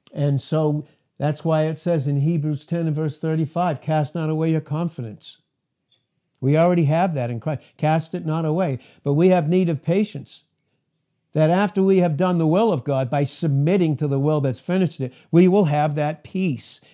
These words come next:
and we will experience that justification, that, that the righteousness that Christ was and is towards us and given to us in a godly state will keep out all that distress and anxiety. Well,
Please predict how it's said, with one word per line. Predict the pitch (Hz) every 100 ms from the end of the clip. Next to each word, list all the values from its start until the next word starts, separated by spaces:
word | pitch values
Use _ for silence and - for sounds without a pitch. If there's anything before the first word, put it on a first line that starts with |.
| -
and | 139 135
we | 151
will | 151 147
experience | 143 - 131 123 127 127
that | - 123 -
justification, | 131 117 _ - 117 131 131 - 117 110 _ -
that, | - 127 - - _ -
that | 139 135
the | 131
righteousness | 156 214 - 139 135 127 -
that | 131 127
Christ | - 165 160 - _ _ -
was | 127 180 170 151
and | 143
is | 151 143 117
towards | - 196 226 208 143
us | 127 160
and | 135
given | 180 202 170
to | 147
us | 135 135
in | 139 127
a |
godly | 110 156 165 139
state | 123 - 240 220 156 - - - -
will | 160 160
keep | - 196 185 190
out | 175 139
all | 139 139
that | 135 127
distress | 131 - - 143 123 -
and | 123
anxiety. | 120 110 127 117 117 117 - _ _ _ _ _ _ _ _ _ _ _ _ _ _ - -
Well, | 131 151 170